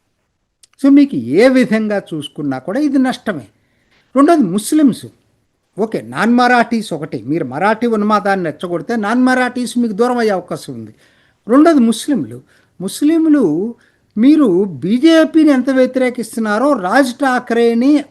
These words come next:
అంతకన్నా ఎక్కువ వ్యతిరేకిస్తారు. యాక్చువల్‌గా శివసేనే ముందు ఉండేది అసలు బీజేపీ కన్నా. బీజేపీ ఎప్పుడు పాలిష్డ్గానే రాజకీయాలు చేసేది. వాళ్ళు అట్లా కాదు అసలు. వాళ్ళు డైరెక్ట్గా ఫిజికల్గా అటాక్ చేసుకునేవాళ్ళు.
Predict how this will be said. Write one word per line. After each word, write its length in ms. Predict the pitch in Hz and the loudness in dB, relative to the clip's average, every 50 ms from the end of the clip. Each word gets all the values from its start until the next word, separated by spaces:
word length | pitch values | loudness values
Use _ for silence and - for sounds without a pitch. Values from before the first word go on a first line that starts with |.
| _ _ | _ _
అంతకన్నా 520 | 190 240 240 - 339 320 320 311 302 311 285 | -8 -8 -2 -2 -2 0 2 2 4 4 4
ఎక్కువ 220 | 247 - - 220 | 4 2 -2 -6
వ్యతిరేకిస్తారు. 580 | 208 208 - - - - - - _ - - _ _ _ _ _ _ _ _ _ _ _ _ _ _ _ _ _ _ _ _ _ - - | -6 -6 -6 -10 -12 -12 -16 -20 _ -20 -20 _ _ _ _ _ _ _ _ _ _ _ _ _ _ _ _ _ _ _ _ _ -20 -20
యాక్చువల్‌గా 400 | - _ _ - 196 208 247 240 | -20 _ _ -4 -2 0 0 -2
శివసేనే 800 | 247 - 160 165 196 208 214 - 262 262 254 277 311 370 339 - _ _ _ _ _ | -2 -6 -6 -6 -6 -6 -2 -2 0 0 2 0 0 -2 -4 -8 _ _ _ _ _
ముందు 200 | 220 262 269 294 | 2 4 6 6
ఉండేది 280 | 302 285 277 277 254 220 | 6 6 6 4 4 2
అసలు 220 | 170 - - 127 - _ _ _ _ _ - | -4 -6 -10 -18 -20 _ _ _ _ _ -8
బీజేపీ 360 | 170 185 233 226 220 - - | -4 0 0 0 0 -2 -6
కన్నా. 200 | - 170 143 117 | -6 -6 -6 -6
బీజేపీ 460 | 104 131 190 220 285 285 285 277 277 | -6 -6 -2 0 2 2 2 2 -2
ఎప్పుడు 220 | 269 269 - 269 | -4 -2 -4 -4
పాలిష్డ్గానే 640 | 269 - - 240 269 269 - - 254 254 262 262 262 247 | -4 -2 -2 -2 -2 -2 -4 -4 -4 -2 -2 -2 -2 -2
రాజకీయాలు 420 | 240 226 220 214 - 220 190 165 | -2 -4 -4 -4 -6 -6 -6 -4
చేసేది. 360 | 165 151 147 - 127 - 117 _ _ _ _ _ _ _ | -6 -8 -8 -10 -14 -14 -16 _ _ _ _ _ _ _
వాళ్ళు 200 | 196 214 254 233 | 0 2 2 2
అట్లా 220 | 175 - - 269 285 | 0 -2 0 0 0
కాదు 260 | 277 262 220 156 160 | 2 2 0 0 -2
అసలు. 220 | 131 - - 107 95 _ _ _ _ _ _ - | -8 -10 -16 -20 -20 _ _ _ _ _ _ -8
వాళ్ళు 180 | 170 220 190 | -8 -8 -6
డైరెక్ట్గా 560 | 139 127 156 202 254 285 277 - 285 247 285 | -8 -6 -4 -2 -2 -2 -2 -2 -2 -2 -2
ఫిజికల్గా 680 | 285 - - 208 214 269 - 302 294 285 294 294 285 262 | -2 -2 -6 -6 -6 -2 0 0 0 2 2 0 0 0
అటాక్ 360 | 240 - 277 269 269 - - | -2 -4 -4 -6 -6 -6 -6
చేసుకునేవాళ్ళు. 560 | 262 240 240 - 277 240 220 165 123 101 87 | -6 -6 -4 -4 -4 -2 -2 -4 -6 -10 -14